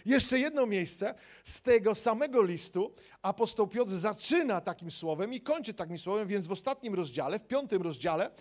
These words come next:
pierwszego listu Piotra, w, e,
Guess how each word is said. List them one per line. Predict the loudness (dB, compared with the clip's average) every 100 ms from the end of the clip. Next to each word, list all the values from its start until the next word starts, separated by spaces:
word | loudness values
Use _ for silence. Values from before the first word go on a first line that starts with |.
| -20 -20 -8
pierwszego | -4 -2 0 0
listu | -2 -8
Piotra, | -4 -2 0 -2 -4 _ _ _ _ _ _ _ _ _ -20 _
w, | _ -6
e, | -6 -4 -6